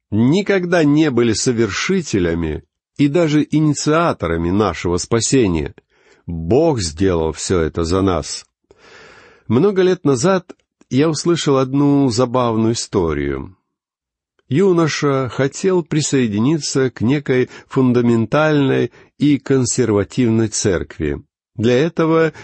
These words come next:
ему нужно было пройти так называемое собеседование, а фактически экзамен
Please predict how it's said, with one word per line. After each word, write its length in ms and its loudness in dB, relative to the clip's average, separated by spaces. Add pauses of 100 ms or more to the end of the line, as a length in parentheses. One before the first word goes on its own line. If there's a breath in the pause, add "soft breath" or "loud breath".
(120 loud breath)
ему 340 2
нужно 360 0
было 440 2
пройти 500 -2
так 320 -6
называемое 760 2
собеседование, 1200 -2 (480 loud breath)
а 180 0
фактически 960 -2 (240 loud breath)
экзамен 760 0